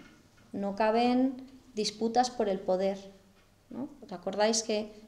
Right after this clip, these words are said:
el texto, ¿no? de quién es el primero, ¿no? y quién, eh, se sentaría a la derecha, ¿no? Bueno, eso, ¿no? No hay, eh, diferencias entre individuos, ni por su sexo,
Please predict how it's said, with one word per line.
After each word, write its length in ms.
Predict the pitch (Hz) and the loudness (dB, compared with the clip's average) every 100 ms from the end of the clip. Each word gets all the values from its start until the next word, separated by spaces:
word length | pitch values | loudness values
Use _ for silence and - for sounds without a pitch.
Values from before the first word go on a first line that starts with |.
| - | -8
el 140 | 202 | -4
texto, 400 | 208 202 - 202 | -4 -4 -2 -2
¿no? 180 | 226 392 | 0 -2
de 260 | 226 196 196 | -2 -4 -2
quién 240 | 220 208 | -2 0
es 180 | 208 208 | -2 -4
el 120 | 202 | -6
primero, 420 | 196 202 214 202 214 - - - - _ _ - - | -2 0 0 -2 -4 -10 -20 -20 -20 _ _ -20 -16
¿no? 200 | 226 269 311 - | -8 -8 -8 -10
y 100 | 196 | -6
quién, 440 | - 196 196 196 - - - - - | -2 0 -2 -6 -14 -20 -20 -20 -12
eh, 180 | - 202 | -10 -8
se 140 | 220 | -4
sentaría 580 | 208 202 196 196 208 202 | -2 4 6 6 4 4
a 40 | |
la 120 | 196 | 4
derecha, 420 | 190 202 226 - 208 | 4 4 0 -2 -6
¿no? 180 | 302 - - - - - - _ | -6 -8 -16 -20 -20 -20 -20 _
Bueno, 220 | 185 175 185 - | -4 -4 -8 -4
eso, 360 | 214 202 - 202 | 0 0 -2 -4
¿no? 120 | 294 - - - - - - | -8 -10 -20 -20 -20 -20 0
No 260 | 247 247 254 | 8 10 10
hay, 720 | 262 269 269 269 269 - - - - | 10 8 8 6 2 -2 -14 -18 -2
eh, 480 | 226 208 196 190 202 | 2 4 4 2 2
diferencias 580 | 233 240 220 254 277 277 | 2 4 4 4 2 4
entre 260 | 240 226 | 2 2
individuos, 760 | 208 196 196 240 233 180 - - - | 0 0 2 4 4 2 0 -10 -4
ni 160 | 220 220 | 2 2
por 220 | 220 202 | 4 2
su 340 | 202 - 196 190 | 2 -2 -2 0
sexo, 540 | - 233 - 302 330 | 0 0 0 -2 -2